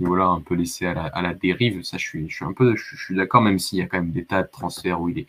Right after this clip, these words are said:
où c'est sa faute, où il accepte. Encore il y a pas longtemps, hein, je, je vois plein de supporters de Porto, mais c'est lui qui accepte Galeno et qui refuse Samuel Inu, hein. C'était l'hiver dernier quand Luis Diaz qui part. Et le joueur qu'il fallait prendre, c'était Lino, c'était pas Galeno. Mais bon, c'est un des exemples, euh,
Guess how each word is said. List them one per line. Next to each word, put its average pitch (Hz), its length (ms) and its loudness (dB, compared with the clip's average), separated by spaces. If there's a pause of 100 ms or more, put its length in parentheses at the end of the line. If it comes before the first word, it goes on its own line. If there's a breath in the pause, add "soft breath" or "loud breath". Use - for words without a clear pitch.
(540 loud breath)
où 90 80 -12
c'est 92 140 0
sa 90 200 2
faute, - 340 0
où 87 60 -4
il 80 380 -6
accepte. - 320 -6
Encore 107 340 4
il 104 60 6
y - 20 2
a - 20 -2
pas 113 100 2
longtemps, 127 340 6
hein, 95 100 2
je, 87 280 -2
je - 120 -16
vois 90 160 0
plein 95 200 -4
de 92 40 -4
supporters 90 280 -4
de 87 40 -8
Porto, 95 280 0
mais 98 100 2
c'est - 160 -6
lui 95 120 0
qui 98 100 -4
accepte 92 220 -4
Galeno 95 320 2
et 110 60 0
qui - 140 -6
refuse 90 280 -4
Samuel 92 320 2
Inu, 117 280 2
hein. 95 240 -8
C'était 90 260 -4
l'hiver 90 300 0
dernier 90 180 0
quand 90 320 -6
Luis 87 160 -2
Diaz 90 200 -6
qui - 100 -20
part. - 220 -6 (500 soft breath)
Et 87 100 2
le 95 140 4
joueur 101 180 4
qu'il - 140 -14
fallait 95 200 -2
prendre, 110 200 -2
c'était - 160 -8
Lino, 113 240 2
c'était - 160 -12
pas - 100 -6
Galeno. 98 300 -2
Mais 92 160 -12 (200)
bon, - 60 -20 (120)
c'est - 240 -16
un 92 80 -4
des 87 280 -2
exemples, 92 440 -2
euh, - 140 -8